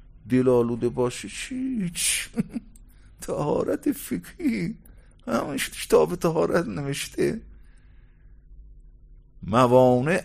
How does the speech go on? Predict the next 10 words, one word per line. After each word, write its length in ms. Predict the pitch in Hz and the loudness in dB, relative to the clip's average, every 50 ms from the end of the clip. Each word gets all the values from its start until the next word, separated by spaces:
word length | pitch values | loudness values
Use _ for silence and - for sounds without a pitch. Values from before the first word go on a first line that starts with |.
| - | 2
اندر 440 | - 151 147 139 135 127 147 139 143 | 4 4 4 4 6 10 10 12 12
این 160 | 165 196 196 170 - - | 10 8 4 2 4 10
عالم 540 | 156 151 147 139 123 120 147 170 170 190 185 | 12 12 12 12 12 10 8 4 2 2 0
چهار 580 | - - - 151 123 - 147 180 196 185 170 | 4 6 8 8 10 12 12 12 12 12 12
است.» 540 | 160 151 143 139 - - - - - - - - - - - - - - - - - - - - - | 12 12 12 10 8 2 2 0 -4 -10 -20 -20 -20 -20 -20 -20 -20 -20 -20 -20 -20 -20 -20 -20 -12
طهارت 800 | - - 139 131 131 - - 135 135 139 135 131 135 135 135 - | -2 4 6 6 6 10 12 12 12 12 12 12 10 8 8 6
کردن 640 | - - - - 120 127 131 110 127 131 - 175 | 2 -2 2 4 4 2 2 -2 -4 -4 -2 0
از 320 | 170 165 160 147 - - | 0 2 2 0 0 4
وی 260 | 143 165 175 175 156 156 | 6 6 6 6 6 2
هم 380 | 143 - 165 160 156 135 139 | 2 4 2 2 0 -2 -6